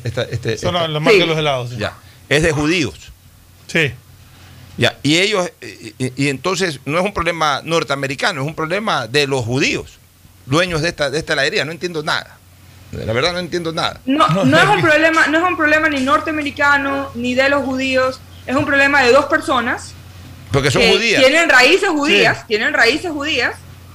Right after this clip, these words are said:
Speaker 3: que tienen su forma de pensar, de que ellos consideran
Speaker 2: Lo que pasa es que como,
Speaker 3: que,
Speaker 2: como,
Speaker 3: que, que
Speaker 2: como, como nos dijo Cristina,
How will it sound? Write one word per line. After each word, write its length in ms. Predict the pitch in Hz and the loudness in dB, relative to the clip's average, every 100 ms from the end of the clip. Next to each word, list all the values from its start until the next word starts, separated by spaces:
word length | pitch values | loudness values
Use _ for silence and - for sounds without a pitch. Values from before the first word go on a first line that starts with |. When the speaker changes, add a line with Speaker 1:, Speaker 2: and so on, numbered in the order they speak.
| - - - - | -20 -20 -20 -4
Speaker 3:
que 120 | 254 - | -2 0
tienen 280 | 254 269 | 0 0
su 120 | 311 311 | -2 0
forma 340 | 269 269 302 | 2 4 4
de 60 | 294 | 4
pensar, 580 | 269 254 294 254 302 - | 0 2 2 4 2 -6
de 120 | 214 | -6
que 100 | 220 | -4
ellos 160 | 247 262 | -4 -4
consideran 600 | 262 254 262 302 269 214 | -4 -2 0 2 4 2
Speaker 2:
Lo 60 | |
que 40 | 160 | 0
pasa 280 | 220 220 240 | 0 0 -4
es 60 | |
que 160 | 208 196 | -4 -2
como, 120 | 208 | 0
Speaker 3:
que, 300 | 233 226 214 - | 2 2 -2 -6
Speaker 2:
como, 540 | 170 160 151 143 135 | -4 0 0 0 -2
Speaker 3:
que, 40 | 131 | -4
que 60 | |
Speaker 2:
como, 180 | 160 156 - | -4 -8 -10
como 180 | 196 165 | -6 -2
nos 140 | 160 165 | 0 0
dijo 220 | 202 196 | 0 -2
Cristina, 680 | 190 170 - 196 147 139 | -6 -8 -6 -4 -2 -4